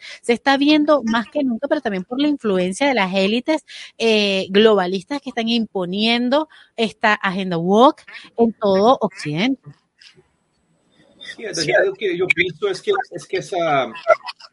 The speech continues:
Speaker 2: el, esta agenda woke, ¿no? El, el ultraprogresismo y todo eso, eh, lo que pasa es que hubo una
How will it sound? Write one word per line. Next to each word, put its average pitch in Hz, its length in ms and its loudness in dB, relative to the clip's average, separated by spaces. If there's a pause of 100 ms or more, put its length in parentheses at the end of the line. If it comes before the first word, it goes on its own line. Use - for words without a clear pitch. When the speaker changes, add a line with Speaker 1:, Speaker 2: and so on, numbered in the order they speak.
Speaker 2:
el, 123 480 -12
esta 131 200 -6
agenda 139 220 -2
woke, 147 380 -2
¿no? 127 320 -6
El, 123 200 -6
el 117 440 -10
ultraprogresismo 127 1300 -6
y 107 80 -12
todo 127 260 -2
eso, 156 340 -6 (440)
eh, 135 180 -2
lo 160 120 -4
que 202 100 -2
pasa 143 400 -2
es 147 100 -8
que 180 120 -12
hubo 202 300 -2
una 180 720 -6